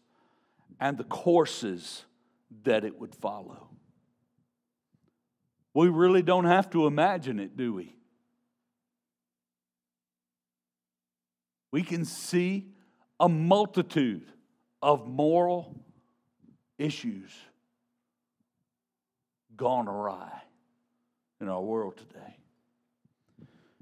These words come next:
And beside each one of them, you find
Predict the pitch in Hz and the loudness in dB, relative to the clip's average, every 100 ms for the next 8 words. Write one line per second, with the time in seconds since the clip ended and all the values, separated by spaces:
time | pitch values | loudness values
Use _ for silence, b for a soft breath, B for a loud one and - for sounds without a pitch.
0 | _ - - _ _ _ _ _ _ _ | _ -20 -20 _ _ _ _ _ _ _
1 | _ _ _ _ _ _ 165 151 156 208 | _ _ _ _ _ _ -2 -2 -2 2
2 | 214 202 175 165 - 196 185 156 110 143 | 4 4 2 -2 -4 0 2 2 0 0
3 | 139 147 139 156 - 131 139 143 151 | 0 -2 -6 -8 -8 -2 0 0 -2